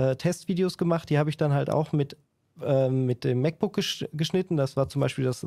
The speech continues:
The Last of Us zwei Testvideo, ist auch auf YouTube zu sehen, ist in H D R geschnitten. Und da musste ich noch DaVinci Resolve nehmen, weil da ga-, da gab's diesen M eins Chip noch nicht, ne? Das war, ist, glaub ich, jetzt zwei Jahre her.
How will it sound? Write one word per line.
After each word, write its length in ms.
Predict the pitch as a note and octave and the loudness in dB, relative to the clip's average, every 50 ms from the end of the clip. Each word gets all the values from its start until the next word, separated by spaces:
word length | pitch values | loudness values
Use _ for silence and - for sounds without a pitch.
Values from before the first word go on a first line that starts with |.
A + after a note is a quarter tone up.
| - | 0
The 60 | - B2+ | 2 2
Last 380 | A#2+ B2 B2 D3 D#3+ - - | 4 4 4 2 0 -2 -2
of 140 | F3+ D#3+ - | -2 -2 0
Us 380 | B2+ C#3+ D3 - - - - - | 0 0 0 -2 -6 -12 -16 -14
zwei 340 | - - - C3+ B2+ C3 B2+ | -12 -4 0 0 2 2 0
Testvideo, 800 | - - E3 E3 - - - F#3+ G3 F#3 G3+ G3+ G#3+ A3 A3+ A3+ - - - - - | 0 -2 -2 -2 -4 -6 -6 -4 -2 0 0 0 0 0 -2 -4 -8 -14 -20 -20 -12
ist 120 | - - D3+ | -6 -2 0
auch 80 | B2 | 0
auf 180 | C#3 C3+ - - | 0 0 0 2
YouTube 400 | D#3 F3 E3+ - - F#3+ - - | 0 0 0 -2 -6 -8 -8 -6
zu 100 | - E3 | -6 -4
sehen, 280 | D3+ D#3+ E3+ E3+ E3+ - | -2 0 0 0 0 -2
ist 160 | - - C#3+ | -2 -2 0
in 120 | B2+ G2+ | 0 2
H 140 | B2+ C3 B2+ | 2 2 2
D 160 | B2+ B2 - | 2 0 0
R 240 | - B2 B2+ C#3+ E3+ | 0 0 0 0 0
geschnitten. 480 | F#3 F3+ - - G3+ F#3 - G#3+ G#3+ G#3+ - - - - - - - - | 0 -2 -2 -2 -4 -4 -2 -4 -6 -6 -6 -12 -18 -16 -18 -18 -8 0
Und 100 | - C#3 | 4 4
da 60 | D3+ D3+ | 6 6
musste 220 | F3+ - - F#3 | 4 2 2 2
ich 60 | D3+ | 2
noch 140 | E3+ E3 C#3+ | 2 2 2
DaVinci 400 | - D3 C#3 D#3+ F3 E3 - D#3+ | 2 2 4 2 2 0 0 2
Resolve 500 | C#3+ D3 C#3+ C3+ C#3 D3 D#3 F3+ F3+ - - A#2+ | 2 4 4 4 4 4 4 4 2 2 0 0
nehmen, 140 | A2 A2 | 0 2
weil 100 | A2+ A2+ | 2 2
da 140 | A#2 B2 B2+ | 2 2 0
ga-, 160 | - - - - | 0 -2 -4 -6
da 220 | - D3 C3 B2 | -4 -4 -2 0
gab's 240 | C3 E3 F3+ E3+ - | 2 0 0 0 -2
diesen 180 | - A2+ A2 A#2+ | -2 -2 -2 -2
M 140 | G2+ G2 | -2 -4
eins 240 | G2+ A2 A2+ A2+ - | -4 -4 -4 -4 -4
Chip 180 | - A#2+ - - | -4 -6 -4 -4
noch 120 | G#2+ G2+ | -4 -4
nicht, 260 | G2 G2 G2 - - | -4 -4 -6 -8 -6
ne? 180 | B2+ C3 E3 F#3+ | -4 -4 -2 -2
Das 200 | - - - - | -4 -8 -8 -8
war, 60 | - - | -10 -8
ist, 100 | - - | -6 -4
glaub 100 | C3+ A#2 | -2 -2
ich, 80 | A2+ | -2
jetzt 220 | A#2+ A#2 - - - | -4 -6 -10 -10 -6
zwei 140 | - B2 | -4 -2
Jahre 200 | A#2+ A#2+ A2+ A#2+ | -2 -2 -2 -2
her. 280 | B2 A2+ A#2+ A2 A2 | -2 -2 -2 -4 -4